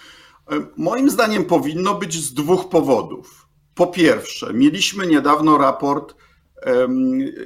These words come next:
Europejskiej Agencji do Spraw Przeciw-, Przeciwdziałania Nadużyciom Finansowym. I co z niej wynika? Że Węgry nie są tylko krajem, w którym jest łamana praworządność.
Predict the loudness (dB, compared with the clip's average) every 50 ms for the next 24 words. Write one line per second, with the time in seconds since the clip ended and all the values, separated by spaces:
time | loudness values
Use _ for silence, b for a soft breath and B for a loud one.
0 | -6 -2 0 2 2 2 0 0 0 0 -2 -2 -2 -2 0 0 -2 -4 0 0
1 | 0 2 0 0 -4 -8 -6 -4 -4 -2 0 0 -2 -4 -6 -8 -12 -12 -8 -4
2 | -4 -4 -4 -4 -4 0 0 0 0 0 -6 -8 -8 -8 -8 -8 -14 -16 -16 -18
3 | -20 _ _ _ _ -8 -6 -6 -6 -6 -8 -6 -2 0 2 2 4 4 2 2
4 | 2 2 2 0 0 -2 -4 -4 -4 -6 -2 0 0 0 0 0 2 2 4 4
5 | 4 2 0 -2 -2 -2 -2 -2 -4 -6 -12 -16 -16 -18 -20 _ _ _ _ _
6 | _ _ _ _ _ _ _ -12 -10 -4 2 2 2 2 2 2 2 2 2 4
7 | 4 4 4 2 0 -4 -8 -14 -20 -20 -20 _ _ _ _ _ _ _ _ _
8 | -18 -12 -6 0 0 0 0 0 -2 -6 -12 -14 -8 -2 2 4 6 6 4 4
9 | 0 -2 -4 -2 -2 -2 -2 -4 -4 -2 0 0 0 0 -2 -4 -2 -2 -2 -4
10 | -2 -2 0 2 2 2 0 -2 -4 -6 -10 -14 -12 -6 -4 -2 -2 -2 -2 -4
11 | -4 -2 0 0 2 2 0 0 0 -2 -4 -4 -4 -4 -4 -6 -8 -8 -8 -8
12 | -8 -8 -10 -12 -12 -14 -14 -14 -16 -20 -20 -20 _